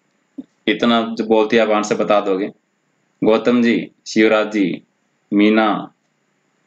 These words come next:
हसीना, रवि जी सर, बिल्कुल, श्याम जी, संजय, सलमान रुश्दी की पुस्तक है ये।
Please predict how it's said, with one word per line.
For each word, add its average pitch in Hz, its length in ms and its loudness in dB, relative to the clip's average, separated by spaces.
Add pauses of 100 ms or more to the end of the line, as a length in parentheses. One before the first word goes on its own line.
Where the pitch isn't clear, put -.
(960)
हसीना, 107 560 2
रवि 98 440 2
जी 90 220 0
सर, 90 300 0
बिल्कुल, 95 760 2
श्याम 95 340 -2
जी, 95 220 0
संजय, 95 480 -2 (360)
सलमान 123 440 0
रुश्दी 117 340 -2
की 123 160 -2
पुस्तक 117 360 -2
है 95 80 -2
ये। 104 160 -6